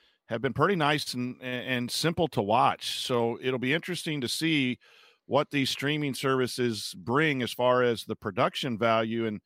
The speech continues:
and, and graphics and things like that, uh, because they, they wanna keep people interested in, in coming back to their streaming. So there's that aspect of production,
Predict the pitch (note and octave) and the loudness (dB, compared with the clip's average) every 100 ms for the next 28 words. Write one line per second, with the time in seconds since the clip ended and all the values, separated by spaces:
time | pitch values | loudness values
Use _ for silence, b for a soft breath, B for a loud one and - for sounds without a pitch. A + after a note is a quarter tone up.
0 | b b b - A2 - A#2+ A#2 - A#2 | b b b -14 -12 -6 -6 -4 -4 -4
1 | F#2+ B2+ C3 - B2+ - A2+ C#3 B2+ A2 | 2 2 4 2 -2 -2 -6 -4 -4 -2
2 | A#2 G#2+ C3 C#3 B2 - A2+ A2 A2 - | -4 -2 0 2 2 -2 -6 -6 -6 -2
3 | B2+ G2+ A#2 A#2+ F2 A#2+ A#2+ A#2 - C3 | 0 0 -2 -2 -2 -4 -2 -4 -4 -6
4 | - _ - C3 - A2 B2 A#2+ A#2 B2 | -6 _ -8 -6 -4 -4 -4 -6 -8 -6
5 | A#2 A2+ A2 A2 G#2+ B2 A2+ A#2+ - G#2 | -6 -6 -8 -10 -6 -6 -2 -2 2 2
6 | G#2 - C#3 C3 A2+ A#2 C3 B2 C3 C3 | 0 -2 -2 0 0 2 2 4 4 6
7 | C3+ - C3 - G#2+ - G2+ C#3+ - A2+ | 4 0 -4 -4 -10 -8 -2 -2 -2 -8